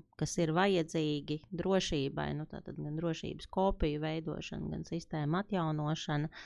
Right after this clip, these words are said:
Nu, varbūt vienkārši tādā industriālā līmenī, kas, kas, prot-, kas tiek nodrošināts ar speciālistiem, nu, kas,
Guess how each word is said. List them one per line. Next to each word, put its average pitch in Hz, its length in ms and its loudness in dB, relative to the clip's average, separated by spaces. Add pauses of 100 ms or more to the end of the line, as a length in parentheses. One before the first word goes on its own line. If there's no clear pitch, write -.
(480)
Nu, 160 300 0
varbūt - 580 -8
vienkārši 147 400 -6
tādā 143 260 -2
industriālā 156 880 6
līmenī, 170 680 6 (160)
kas, - 480 -4
kas, - 280 -6
prot-, 165 360 -2
kas - 180 -4 (260)
tiek 156 220 0
nodrošināts 151 640 2
ar - 80 -8
speciālistiem, 147 880 -2
nu, 151 160 -2
kas, - 240 -8